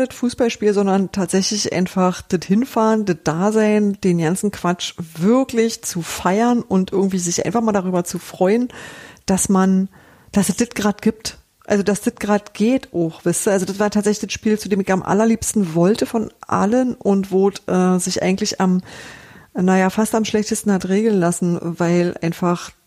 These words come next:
Termin blöd, keine Ferien und eigentlich keine Urlaubsmöglichkeit und dann aber überraschend doch und dann irgendwie Einreise oder nicht, bliblablub. Das war einfach so, dass ich dachte,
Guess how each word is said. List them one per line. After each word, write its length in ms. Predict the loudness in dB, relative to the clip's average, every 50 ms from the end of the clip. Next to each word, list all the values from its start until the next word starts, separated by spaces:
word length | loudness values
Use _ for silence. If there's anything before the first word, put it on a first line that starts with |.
| _ _ _
Termin 500 | 0 2 4 4 4 4 4 2 2 0
blöd, 420 | 0 2 2 4 4 2 0 -2
keine 240 | -4 -2 0 2 2
Ferien 500 | 0 0 -2 0 2 2 2 2 2 2
und 180 | 0 -2 -2 -2
eigentlich 580 | 0 0 2 2 0 0 0 0 -2 -2 -4 -6
keine 240 | -2 0 0 2 2
Urlaubsmöglichkeit 1000 | 2 2 2 2 0 0 0 0 0 0 -2 -4 -4 -2 0 0 2 2 0 0
und 180 | -2 0 0
dann 160 | 0 0 0
aber 260 | 0 0 0 2 0 2
überraschend 480 | 2 2 2 2 0 0 -2 -2 -2
doch 200 | -2 -4 -4 -6
und 420 | -6 -4 -2 -2 -2 -2 -4 -2 0
dann 240 | 2 2 2 0 0
irgendwie 380 | 0 -2 -2 -2 -2 -4 -6 -4
Einreise 520 | -2 -2 -2 0 0 0 0 0 0 0
oder 180 | 0 0 2 2
nicht, 240 | 2 0 -2 -2 0
bliblablub. 480 | 0 0 2 0 0 0 0 -2 -2
Das 160 | -2 -2 -2
war 80 | 0 0
einfach 180 | 0 0 0 0
so, 80 | 0
dass 140 | 0 0 0
ich 60 | 0
dachte, 200 | -2 -2 -2 -2